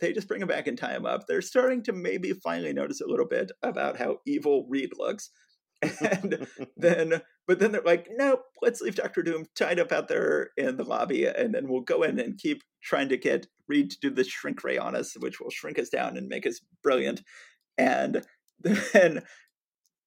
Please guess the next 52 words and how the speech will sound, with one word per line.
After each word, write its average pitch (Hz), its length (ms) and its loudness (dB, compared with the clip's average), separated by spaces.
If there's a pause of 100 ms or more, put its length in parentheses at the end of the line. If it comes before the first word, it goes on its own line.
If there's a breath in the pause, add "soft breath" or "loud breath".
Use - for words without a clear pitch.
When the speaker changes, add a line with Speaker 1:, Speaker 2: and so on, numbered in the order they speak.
(480)
Speaker 1:
they 151 240 6
haven't 202 300 -2
tied 175 200 0
up - 120 -2
Reed - 180 0
very 120 160 0
well. 127 460 0
Reed 151 240 -4
and - 100 -2
Doctor - 300 0
Doom's 117 200 -4
body 120 180 -2
wakes - 260 -2
up, - 180 -2 (300 soft breath)
runs 190 280 2
in, 147 200 -2
says, - 220 -2
"Don't 240 280 2
do 262 160 -2
that. 139 220 -2
Don't 226 160 -4
let 233 100 -2
him 185 80 -6
train 143 200 -6
that 131 220 0
ray 123 140 2
on 165 120 0
you. 247 220 -4 (260 loud breath)
Believe 277 260 2
what 269 160 -6
you 254 60 -4
want 233 280 -2
to 196 60 -4
believe - 280 2
about - 300 -4
me, 226 160 -2
but - 200 -6
don't 247 200 -2
trust - 300 -4
him. - 140 -2
He'll 185 120 -4
destroy 202 400 0
you." 139 260 2 (140 loud breath)
<laughs> - 160 -6
At 214 300 2
which 202 260 -8
point, 165 320 -4 (560 loud breath)
Doom 185 220 2
in 139 100 -4
Reed's 143 200 -2
body 123 280 2
says, 135 340 0